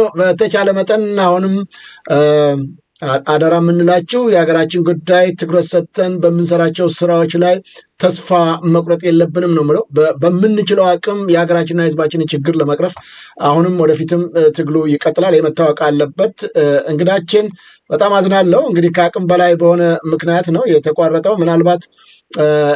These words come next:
ይቀጥሉ እስቲ፣ እ፣ በተነሱት ሀሳቦች ላይ፣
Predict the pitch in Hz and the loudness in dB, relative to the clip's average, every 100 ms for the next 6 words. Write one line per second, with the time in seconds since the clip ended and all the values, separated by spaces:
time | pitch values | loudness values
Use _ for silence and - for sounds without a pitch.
0 | - 156 165 202 185 226 208 190 - 185 | 0 0 0 0 0 0 0 -2 -2 2
1 | 175 160 156 151 170 151 143 139 135 143 | 4 4 2 0 2 2 2 2 0 -2
2 | 147 143 165 165 170 151 147 156 151 143 | -4 -2 0 -2 -2 -2 -2 0 0 0
3 | 151 156 | 0 0